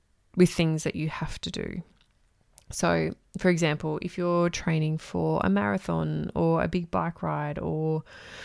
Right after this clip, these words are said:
you want to learn to meditate, or you want to be an energy coach, or, like, whatever it is, right? If you want to do something and you're in training for that, you're spending time with coaches, you're training, you're doing something to work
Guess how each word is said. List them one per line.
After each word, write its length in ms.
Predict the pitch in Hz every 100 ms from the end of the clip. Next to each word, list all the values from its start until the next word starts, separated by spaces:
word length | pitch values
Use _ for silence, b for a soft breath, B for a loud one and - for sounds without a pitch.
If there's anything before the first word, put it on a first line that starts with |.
| B B -
you 140 | 180 175
want 140 | 170
to 60 | 165
learn 180 | 165
to 120 | 160 165
meditate, 640 | 160 160 160 147 143 -
or 280 | 156 151 156
you 140 | 156 151
want 120 | 160
to 40 |
be 100 | 165
an 60 | 202
energy 320 | 220 180 156
coach, 340 | - 143 -
or, 120 | 165 143
like, 260 | 165 -
whatever 460 | 180 170 180 165 156
it 80 | -
is, 280 | - 185
right? 220 | 156 170 175
If 140 | 190
you 180 | 220 208
want 520 | 160 156 165 - - - _ _
to 80 | -
do 160 | 165 151
something 420 | - - 226 330 349 -
and 260 | 170 160 156
you're 140 | 156
in 80 | 143
training 400 | 156 202 196 190
for 140 | 196 196
that, 320 | 196 98 - B B B B B
you're 100 | -
spending 340 | 175 - 170 170
time 320 | 165 160 156
with 480 | 147 147 - - - - -
coaches, 720 | - 170 - 156 - 156 - - 208
you're 120 | 180
training, 640 | 170 - 175 165 160 151 156 B B B B
you're 140 | 180
doing 220 | 170 165
something 340 | 160 - - 170
to 140 | -
work 460 | 160 160 151 -